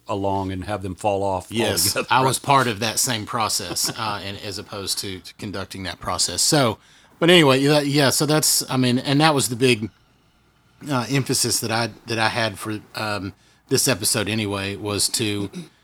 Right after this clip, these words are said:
Speaker 2: um, talk about the, the uni-, unison versus unity. And I nev-, never considered the musical application before, but I really do like that because everyone's submitting to the same tempo, they're submitting to the same key,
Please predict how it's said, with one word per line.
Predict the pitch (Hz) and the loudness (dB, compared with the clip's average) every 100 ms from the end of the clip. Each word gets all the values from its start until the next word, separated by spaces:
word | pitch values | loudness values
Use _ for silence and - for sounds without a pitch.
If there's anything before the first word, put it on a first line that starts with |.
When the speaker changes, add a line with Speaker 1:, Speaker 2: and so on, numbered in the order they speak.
| _ _ | _ _
Speaker 2:
um, | 127 117 107 101 92 _ _ _ _ _ | -2 0 0 -4 -8 _ _ _ _ _
talk | - 123 107 | 2 2 2
about | 92 107 101 98 - _ _ _ _ _ _ - | -2 -2 -2 -4 -8 _ _ _ _ _ _ -6
the, | 107 95 90 _ _ _ - 95 85 _ _ _ - | -6 -6 -10 _ _ _ -18 -16 -16 _ _ _ -12
the | 110 | -6
uni-, | 107 123 123 | 0 0 0
unison | 131 131 123 - 117 104 92 | 0 0 2 0 -2 -6 -8
versus | 110 107 - 101 87 - - - | -4 -2 -2 -2 -2 -2 -6 -8
unity. | 110 113 98 92 90 _ _ _ _ 143 | -2 -2 -2 -6 -10 _ _ _ _ -2
And | 139 | 0
I | 131 113 _ _ - | 0 -4 _ _ -4
nev-, | 139 147 131 | 0 0 2
never | 160 170 | 2 2
considered | 131 135 - 160 165 143 | 2 0 2 4 4 2
the | 123 | 2
musical | 143 147 151 147 | 2 0 0 0
application | 143 139 151 143 156 143 _ | 0 -2 0 0 0 -2 _
before, | 139 - 147 151 | -8 -4 0 0
but | 143 117 | -2 -2
I | |
really | 117 131 127 | 2 2 2
do | 131 135 | 2 2
like | 135 - | 0 -2
that | 135 135 | -2 -2
because | 113 - 135 135 131 123 - _ _ _ - | -4 -4 0 2 2 0 -4 _ _ _ -2
everyone's | 120 127 120 117 | 2 4 4 2
submitting | - 113 120 117 | 0 2 2 0
to | 110 | 0
the | |
same | 104 117 104 | -2 0 0
tempo, | 143 131 131 120 110 - | 0 0 0 0 -2 -6
they're | 104 | -4
submitting | - 117 113 104 | -2 -2 -2 -2
to | |
the | 104 | -2
same | - 104 92 | -2 -2 -4
key, | - 131 123 | -2 0 0